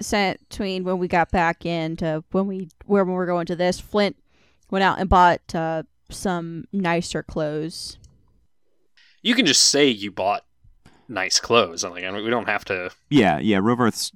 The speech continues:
Speaker 2: I don't think we have to, like, go through it. You got the money for it.
Speaker 3: Yeah, Rovarth's gonna also get some, some fancy outfits for, uh, himself for, for fine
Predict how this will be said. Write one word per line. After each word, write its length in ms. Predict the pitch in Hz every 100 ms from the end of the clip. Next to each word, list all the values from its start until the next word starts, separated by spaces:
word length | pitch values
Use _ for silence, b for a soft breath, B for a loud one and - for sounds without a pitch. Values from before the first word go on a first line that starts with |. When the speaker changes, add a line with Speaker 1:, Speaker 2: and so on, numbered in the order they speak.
| - -
Speaker 2:
I 160 | 143 170
don't 180 | 127 -
think 180 | 117 120
we 100 | 107
have 120 | 113
to, 100 | 117
like, 160 | 104 98
go 160 | 123
through 280 | 101 117 120
it. 60 | 98
You 60 | 120
got 140 | 131
the 80 | 98
money 220 | 90 92
for 220 | - 98
it. 80 | 117
Speaker 3:
Yeah, 100 | 113
Rovarth's 380 | 92 107 110 -
gonna 160 | 107 92
also 320 | 95 - 90
get 180 | 87 -
some, 400 | - 82 80 76 -
some 240 | - 87
fancy 680 | - - 85 87 - 82 76
outfits 840 | 73 - _ 71 69 - - - b b b b b b _
for, 440 | - 82 73 69
uh, 260 | 67 69 64
himself 640 | - 95 82 - 82 73
for, 260 | - 73 71
for 200 | - 78
fine 720 | 76 - 117 107 104 104 101